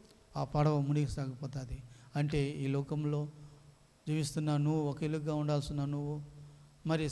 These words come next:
చీకటి అనే పాపం నీలోనికి వస్తే నువ్వేమైపోతావంటే, ఈ లోకంలో మునిగిపోతావు, నశించిపోతావు, నాశనమైపోతావు.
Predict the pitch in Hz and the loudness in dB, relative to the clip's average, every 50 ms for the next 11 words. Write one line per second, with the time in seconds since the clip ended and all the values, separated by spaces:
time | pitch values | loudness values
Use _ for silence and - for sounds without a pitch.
0 | - - 160 165 160 160 160 160 165 151 151 151 147 147 151 - 147 151 151 147 | 0 2 2 0 0 0 0 0 0 2 2 2 2 0 0 0 0 0 0 0
1 | 147 151 147 147 147 147 147 143 143 147 151 143 - - - - 131 135 151 - | -2 -2 0 2 2 2 2 0 -2 -4 -4 -4 -4 -4 -6 -6 -6 -6 -8 -14
2 | - - - - - - - - - - 143 143 151 151 160 160 160 139 156 151 | -16 -20 -20 -20 -20 -20 -20 -18 -10 -4 0 2 4 4 4 4 2 0 -2 -4
3 | 135 - 151 139 139 139 135 143 135 127 120 120 117 117 160 135 135 139 131 123 | -4 -4 -4 -4 -4 -4 -4 -6 -6 -6 -6 -8 -8 -6 -4 -4 -4 -4 -4 -6
4 | 143 135 139 139 135 131 135 147 - - - - - - - - - - - 147 | -6 -6 -4 -4 -4 -4 -6 -8 -12 -16 -18 -20 -20 -20 -20 -20 -18 -8 -2 0
5 | 147 147 156 151 135 147 147 139 143 - 135 123 117 - - - - - - - | 2 2 2 2 0 0 -2 -2 -2 -2 -4 -4 -6 -10 -12 -16 -18 -18 -20 -20
6 | - - - - - - - - 262 233 - _ _ - - - - - - - | -20 -20 -20 -20 -20 -20 -16 -14 -14 -14 -16 _ _ -20 -20 -20 -20 -20 -12 -6
7 | 160 147 - - 147 143 - - 151 139 123 - 147 127 135 170 196 156 143 139 | -4 -4 -4 -4 -4 -6 -6 -6 -6 -8 -6 -6 -6 -8 -8 -10 -10 -6 -6 -6
8 | 117 - - 147 135 123 147 131 - - 127 120 | -6 -8 -10 -10 -10 -10 -10 -12 -12 -12 -14 -14